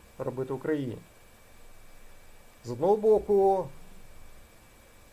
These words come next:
немов би ми не є гравці в цій ядерній грі між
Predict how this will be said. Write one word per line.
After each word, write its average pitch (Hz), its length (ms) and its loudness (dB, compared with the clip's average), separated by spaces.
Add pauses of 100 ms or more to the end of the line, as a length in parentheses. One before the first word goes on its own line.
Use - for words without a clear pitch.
(540)
немов 156 400 2
би 214 140 0
ми 202 200 -4
не 185 120 -4
є 156 220 -2
гравці 127 520 -8 (580)
в - 40 -20
цій 151 240 -12 (180)
ядерній 139 680 -2 (160)
грі 127 340 -10
між 127 500 -12